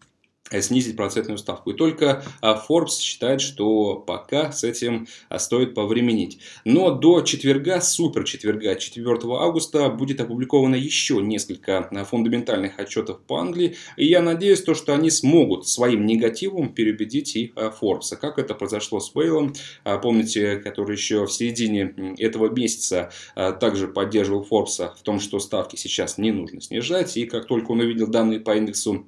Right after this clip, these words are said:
м, потребительской активности в сфере услуг, который оказался на минимальном уровне за последние несколько лет, тут же изменил свою точку зрения. Полагаю, что четвёртого августа мы, э, можем подойти с единогласным решением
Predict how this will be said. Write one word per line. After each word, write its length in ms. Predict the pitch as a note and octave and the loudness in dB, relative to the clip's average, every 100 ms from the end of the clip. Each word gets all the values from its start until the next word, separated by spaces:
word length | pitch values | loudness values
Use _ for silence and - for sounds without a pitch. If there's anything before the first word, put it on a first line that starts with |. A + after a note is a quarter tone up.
| - | -10
м, 480 | F#2+ G2 G2 F#2+ - - - | -6 -4 -4 -6 -10 -18 -4
потребительской 540 | G#2 A2+ B2 A2+ - | -2 2 2 0 0
активности 440 | G#2 - A2+ A2+ G#2+ | 0 0 -2 0 -2
в 40 | |
сфере 300 | - B2+ B2 | -2 -2 0
услуг, 400 | B2+ - F3+ F#3 | 0 0 -2 -2
который 300 | F#2+ - F#2+ | -6 -4 -4
оказался 420 | G2 G#2 G#2 - | -2 0 0 -2
на 80 | G2+ | -6
минимальном 540 | G2+ G#2+ A2 G2+ G2+ A2 | -4 -2 -2 -2 -2 -2
уровне 200 | F#2+ F2 | -2 -4
за 140 | F#2 | -8
последние 440 | G2+ G2 G#2 G2 | -8 -6 -4 -2
несколько 420 | G2+ G#2 - G2+ G#2+ | -2 -4 -6 -6 -2
лет, 260 | G#2+ F2+ - - - | 0 0 -6 -18 0
тут 200 | E3 D3+ | 0 4
же 100 | A2+ | 2
изменил 320 | G#2 G#2+ C3 | 0 0 -2
свою 240 | B2+ G2+ | 0 -4
точку 340 | D#2 G2 - G2 | -2 -4 -4 -4
зрения. 460 | G2 F2+ E2+ - - - - - | -2 -2 -4 -10 -20 -20 -20 -4
Полагаю, 420 | A2+ B2+ D#3 F3 | 2 4 6 6
что 240 | D#3+ - C#3+ | 6 4 4
четвёртого 640 | C#3 - D3+ C#3 C3 D3 | 4 2 2 4 2 0
августа 560 | D#3+ D#3 - D3 C#3 C3+ | 0 -2 2 2 2 0
мы, 460 | G#2+ B2 C3+ C3+ B2 | 0 4 4 2 -2
э, 160 | G#2+ | -6
можем 460 | G#2 A#2+ C#3 A#2 G2+ | 0 4 4 2 -2
подойти 440 | G2 G#2 G#2+ A2 | 0 0 0 0
с 240 | G2 - G#2+ | 0 0 0
единогласным 1120 | G2+ A#2+ A#2+ C3 C3+ C3 C3+ A2 G#2 F#2 F#2 | 0 0 6 8 8 6 6 4 2 -6 -8
решением 640 | G2+ - B2+ C#3 E3 E3+ | -8 -6 -2 0 -2 -4